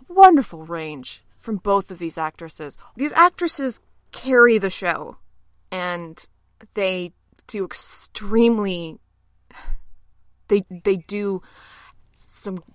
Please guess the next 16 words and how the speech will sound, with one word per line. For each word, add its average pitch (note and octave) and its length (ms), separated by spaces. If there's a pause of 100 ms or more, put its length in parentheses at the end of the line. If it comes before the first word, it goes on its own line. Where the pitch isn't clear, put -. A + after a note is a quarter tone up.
(240)
wonderful A3 600
heavy G3+ 420
lifting, F#3 480
and D#3 80
they D3+ 80
make F3 220
it F#3 80
look E3 240 (180)
effortless. D#3+ 760 (520)
And E3+ 420 (100)
I, E3 220
they F3 120
have D#3+ 160 (580)
fucking, E3 480 (600)
they F#3 240
deserve F#3 480